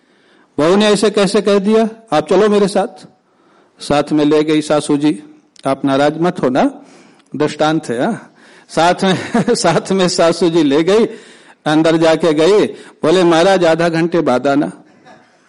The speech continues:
महात्मा जी बोले, "भाई, वो तो मेरे को पहले ही पता लग गया था, तुम वापस क्यों ले आई?"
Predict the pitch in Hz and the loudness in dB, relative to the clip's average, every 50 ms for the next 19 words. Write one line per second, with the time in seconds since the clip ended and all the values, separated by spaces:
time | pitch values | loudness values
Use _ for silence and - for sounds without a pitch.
0 | _ _ _ _ _ _ _ - - - _ _ _ _ _ _ _ - - - | _ _ _ _ _ _ _ -20 -20 -20 _ _ _ _ _ _ _ -20 -20 -20
1 | _ _ - 117 120 120 117 - 131 135 139 135 151 147 139 135 127 127 131 131 | _ _ -10 -8 -8 -8 -4 -4 -4 -4 -2 0 -2 0 0 0 2 2 2 2
2 | 131 139 147 165 165 170 170 180 170 180 175 175 190 175 185 - - 175 165 185 | 2 2 2 2 2 2 2 0 0 2 2 2 2 0 0 0 0 0 2 2
3 | 190 202 196 208 180 190 185 190 190 185 190 185 190 190 190 185 190 180 190 180 | 2 2 2 0 0 0 2 2 2 0 0 0 0 0 0 0 -2 0 0 0
4 | 180 175 170 175 175 208 202 196 - - 208 202 202 196 190 185 190 214 247 | 2 2 2 2 2 0 -2 -2 -2 -2 -2 0 2 2 2 2 2 2 0